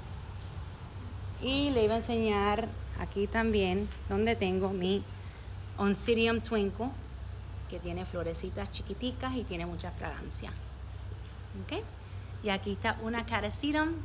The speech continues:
la Carasetum de banana, Wershowitski, que me va a dar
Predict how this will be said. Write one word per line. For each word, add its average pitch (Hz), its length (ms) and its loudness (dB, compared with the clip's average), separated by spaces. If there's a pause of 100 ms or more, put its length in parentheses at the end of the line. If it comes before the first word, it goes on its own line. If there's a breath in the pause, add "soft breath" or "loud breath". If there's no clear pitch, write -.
(480)
la 180 120 -2
Carasetum 196 440 -2
de 214 100 0
banana, 202 540 0 (200)
Wershowitski, 185 760 -2 (120)
que 254 100 -4
me 190 100 -2
va 165 160 2
a - 20 2
dar 170 160 -4